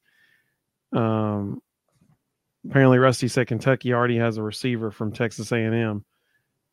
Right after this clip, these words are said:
uh, that's already committed there from the transfer portal. So at this point, I'm saying seven and one, and Tennessee has another home game.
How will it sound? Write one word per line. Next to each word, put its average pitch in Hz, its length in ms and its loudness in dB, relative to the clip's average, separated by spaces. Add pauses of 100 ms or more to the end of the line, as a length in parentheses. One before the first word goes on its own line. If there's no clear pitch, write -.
uh, 104 420 -6
that's 110 180 -8
already 113 300 2 (160)
committed 113 360 0
there 113 220 2
from 107 200 -6
the 98 100 -8
transfer 113 380 0
portal. 107 480 -2 (1500)
So 147 840 8
at 143 120 -2
this 185 180 6
point, 160 400 2 (100)
I'm 147 120 0
saying 143 320 4
seven 151 320 4
and 147 120 6
one, 139 380 2 (1800)
and 120 120 -2
Tennessee 143 420 4
has 139 400 6
another 180 600 4
home 113 340 -2
game. 101 400 -8